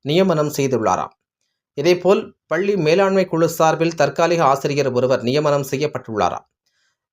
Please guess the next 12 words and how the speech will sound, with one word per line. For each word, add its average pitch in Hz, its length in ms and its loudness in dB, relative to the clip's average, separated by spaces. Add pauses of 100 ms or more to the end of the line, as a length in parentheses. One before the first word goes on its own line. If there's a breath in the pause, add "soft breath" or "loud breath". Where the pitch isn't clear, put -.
தற்காலிகமான 190 760 2
முறையில் 156 380 0
இரு 147 180 0
ஆசிரியர்கள் 139 600 0
பணிபுரிந்து 165 560 0
வரும் 151 200 -2
இப்பள்ளியில் 127 520 0
நிரந்தரமான 156 600 0
முறையில் 156 360 0
ஆசிரியர்களை 135 680 0
நியமிக்க 139 400 -2
வேண்டுமென 120 560 -2